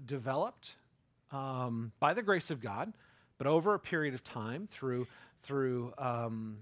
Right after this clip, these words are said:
intentional discipline and growth in their spiritual life, a character, right? An emotional maturity, um, a balance and a, and a, um, a gentleness that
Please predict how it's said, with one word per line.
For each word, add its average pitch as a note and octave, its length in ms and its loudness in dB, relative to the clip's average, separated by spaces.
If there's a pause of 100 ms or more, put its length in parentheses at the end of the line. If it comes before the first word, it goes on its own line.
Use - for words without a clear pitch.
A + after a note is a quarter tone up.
intentional C#3+ 500 -4
discipline G3 680 -4
and A#2 180 -4
growth C3 500 0
in B2 140 -4
their B2 80 -4
spiritual C3+ 420 -2
life, C3+ 380 -4 (380)
a - 120 -2
character, - 760 -8 (760)
right? C3+ 220 2
An E3 80 2
emotional F3+ 480 4
maturity, C#3+ 840 -2 (1000)
um, C3+ 360 2
a D3 80 0
balance F3+ 760 0
and C3+ 160 -4
a, B2 160 -4
and B2+ 160 -4
a, - 520 -10
um, A2+ 540 -2 (840)
a A#2 80 -6
gentleness D3+ 800 -2 (140)
that C3 420 -2